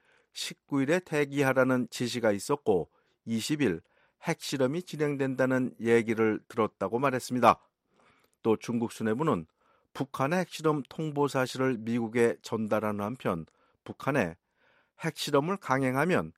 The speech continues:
북중 국경을 장기간 봉쇄하겠다고 경고했습니다. 북한 무역의 구십 퍼센트를 차지하는 중국의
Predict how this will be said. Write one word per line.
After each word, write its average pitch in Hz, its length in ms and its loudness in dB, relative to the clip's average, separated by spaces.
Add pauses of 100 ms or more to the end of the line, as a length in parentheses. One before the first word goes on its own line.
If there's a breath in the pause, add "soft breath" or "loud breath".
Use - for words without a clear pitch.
(380 soft breath)
북중 165 540 -4
국경을 143 680 2
장기간 123 680 2
봉쇄하겠다고 113 880 0
경고했습니다. 123 680 2 (840 loud breath)
북한 156 360 2
무역의 151 360 2
구십 170 260 -8
퍼센트를 151 540 0
차지하는 139 640 0
중국의 131 600 2